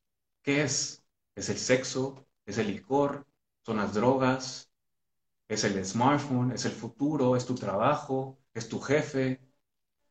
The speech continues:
¿Qué es eso que te tiene atado en este momento que no te has podido sacar?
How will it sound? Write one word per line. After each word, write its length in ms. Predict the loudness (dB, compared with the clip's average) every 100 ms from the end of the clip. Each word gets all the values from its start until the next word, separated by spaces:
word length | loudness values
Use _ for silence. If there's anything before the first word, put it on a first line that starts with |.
| _
¿Qué 100 | 2
es 100 | 4
eso 200 | 2 2
que 100 | 2
te 100 | 2
tiene 220 | 4 6
atado 380 | 6 6 6 4
en 80 | 0
este 160 | 0
momento 360 | 2 2 2 0
que 80 | -2
no 100 | -4
te 80 |
has 60 | -6
podido 260 | -6 -4 -6
sacar? 420 | -8 -10 -12